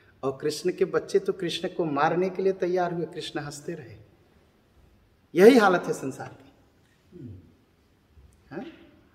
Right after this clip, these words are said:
तो कृष्ण जो है, एक कृष्ण का जीवन है। दुख होगा,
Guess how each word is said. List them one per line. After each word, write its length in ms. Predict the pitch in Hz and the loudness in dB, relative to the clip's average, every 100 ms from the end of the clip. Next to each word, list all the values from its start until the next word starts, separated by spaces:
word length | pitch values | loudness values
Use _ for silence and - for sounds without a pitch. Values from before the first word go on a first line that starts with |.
| _ _ _ _ _ _ _ | _ _ _ _ _ _ _
तो 80 | 135 139 | -10 -6
कृष्ण 440 | - 180 180 - 160 | 0 0 0 -4 -2
जो 180 | 143 127 | 0 0
है, 480 | 127 151 180 - - - _ - - - - _ _ _ - - | -2 -6 -8 -16 -20 -20 _ -20 -20 -20 -20 _ _ _ -20 -4
एक 200 | 151 160 | -2 -2
कृष्ण 380 | 143 139 - 147 | -4 -4 -4 -10
का 200 | 147 147 | -4 -4
जीवन 420 | 135 127 120 117 | -4 -6 -6 -8
है। 220 | 98 107 - - _ _ _ _ _ _ - - | -10 -16 -18 -20 _ _ _ _ _ _ -20 -2
दुख 280 | 196 220 147 | 2 2 0
होगा, 480 | 131 127 120 95 | -8 -6 -6 -8